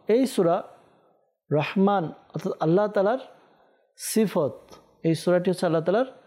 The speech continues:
সিফত, আর এই কারণে আমি এই সূরাকে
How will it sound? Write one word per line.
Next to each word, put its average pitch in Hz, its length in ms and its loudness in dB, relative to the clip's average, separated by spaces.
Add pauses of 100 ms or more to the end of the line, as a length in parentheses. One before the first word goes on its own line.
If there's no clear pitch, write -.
(340)
সিফত, 180 540 0 (720)
আর 156 140 2 (120)
এই 196 200 2
কারণে 185 360 2
আমি 202 580 2 (400)
এই 180 240 4
সূরাকে 165 760 0